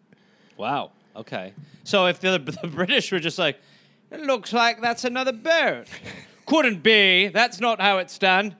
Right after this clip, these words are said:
"Yes, you're right. Could be another British ship." "Must be. Couldn't be anything besides that." "Yes." "I'll say, though, really approaching quite quickly, isn't it?" "Of course it is, but it doesn't matter. I mean, what could it possibly do?"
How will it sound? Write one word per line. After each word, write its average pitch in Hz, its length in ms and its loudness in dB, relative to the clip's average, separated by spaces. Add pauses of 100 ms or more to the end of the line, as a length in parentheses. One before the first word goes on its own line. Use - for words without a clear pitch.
"Yes, 240 300 2
you're 226 120 2
right. 214 340 2 (840)
Could 247 180 -2
be 226 100 4
another 220 220 2
British 185 360 0
ship." - 340 -2
"Must 202 340 2
be. 143 400 2
Couldn't 220 240 2
be 185 120 4
anything 175 280 4
besides 156 460 2
that." 175 400 0
"Yes." 175 400 -2 (680)
"I'll 480 260 2
say, 381 360 4
though, 170 380 0 (680)
really 466 300 0
approaching 302 480 2
quite 330 300 4 (140)
quickly, 254 360 2
isn't 294 180 -2
it?" 151 200 0 (180)
"Of 277 140 0
course 339 240 4
it 247 80 4
is, 151 160 2
but 185 120 -2
it 196 100 -14 (320)
doesn't 202 240 2
matter. 214 220 4
I 320 120 2
mean, 330 120 -2
what 339 220 0
could 311 120 -2
it 262 120 -4
possibly 320 380 2
do?" 277 400 2